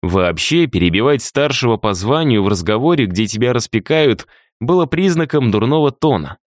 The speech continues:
Однако сейчас я сделал вид, что начинаю злиться. Собственно, логика в этом была.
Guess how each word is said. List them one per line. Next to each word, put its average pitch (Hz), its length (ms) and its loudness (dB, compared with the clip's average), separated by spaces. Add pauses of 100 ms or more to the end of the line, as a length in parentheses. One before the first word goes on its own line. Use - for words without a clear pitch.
(340)
Однако 143 500 0
сейчас 135 520 0
я 82 140 0
сделал 92 460 0
вид, 107 200 0
что - 220 -4
начинаю 82 460 -2
злиться. 123 540 -4 (340)
Собственно, 165 600 0
логика 147 560 0
в 123 60 0
этом 135 260 0
была. 123 420 0